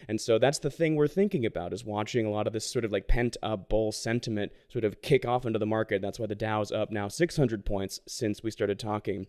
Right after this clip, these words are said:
And Justin, since we started talking here on Friday, we're getting into what appears to be the big hinge point for, for this rally. There's two really big pivot points here.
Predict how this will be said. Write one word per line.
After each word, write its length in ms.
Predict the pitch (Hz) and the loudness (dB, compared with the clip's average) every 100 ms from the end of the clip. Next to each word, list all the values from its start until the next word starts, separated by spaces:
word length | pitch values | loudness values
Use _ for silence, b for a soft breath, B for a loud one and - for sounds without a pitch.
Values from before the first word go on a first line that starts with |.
| B B | B B
And 140 | 120 123 | -2 2
Justin, 320 | 160 147 123 | 2 2 -2
since 280 | - 170 - | 0 -2 0
we 80 | 160 | 0
started 280 | 143 127 | 2 2
talking 340 | 127 127 127 117 | 0 -4 -2 -2
here 240 | 120 117 | 0 0
on 160 | 104 101 | 0 -2
Friday, 600 | - 160 175 131 117 110 B B | 0 2 6 6 4 0 B B
we're 80 | 117 | 0
getting 340 | 120 135 165 131 | 6 6 6 4
into 540 | 131 123 - 117 110 | 2 2 0 2 4
what 200 | 104 110 | 4 2
appears 360 | 104 - 123 - | 2 2 0 2
to 80 | |
be 100 | 117 | 2
the 120 | 110 104 | 2 2
big 280 | 117 113 | 2 2
hinge 460 | 110 - 120 127 - | 0 0 2 2 0
point 360 | - 107 95 - | -4 -2 -2 -4
for, 360 | 117 104 107 | -2 0 0
for 240 | 107 113 104 | -2 -2 -2
this 200 | 95 110 | -4 -2
rally. 440 | 107 98 73 90 | -2 -2 -6 -8
There's 200 | 98 101 | -8 -8
two 240 | - 139 135 | 0 2 6
really 260 | 139 127 | 6 6
big 320 | 120 120 107 | 4 4 4
pivot 340 | - 117 92 - | 2 2 2 -4
points 300 | 104 98 - | -6 -6 -8
here. 260 | 104 90 | -6 -4